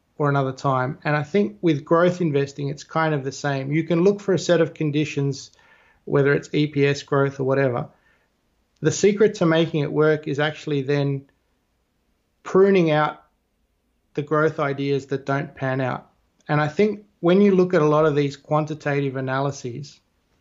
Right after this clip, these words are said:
what happens is, you know, they're creating a portfolio of growth stocks, they're equally rating it and rebalancing it periodically. I would never do that. I would come up with a group, group of growth ideas,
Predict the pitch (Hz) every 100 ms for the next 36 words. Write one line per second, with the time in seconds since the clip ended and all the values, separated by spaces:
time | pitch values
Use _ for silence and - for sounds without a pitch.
0 | _ _ _ _ _ _ - 175 147 160
1 | 165 160 135 131 135 135 131 135 143 143
2 | 165 160 147 135 - 135 - 139 139 127
3 | 117 135 131 - 135 131 - - - 151
4 | 143 147 135 131 135 135 131 123 - 131
5 | 135 127 139 139 139 - 131 123 - 143
6 | 135 131 127 - 151 - _ _ _ _
7 | _ _ _ - - _ _ _ _ -
8 | 165 175 160 165 147 139 160 151 131 -
9 | _ _ _ _ - 160 175 180 170 160
10 | 160 143 143 151 151 - _ - 165 160
11 | - 160 160 156 147 135 131 135 143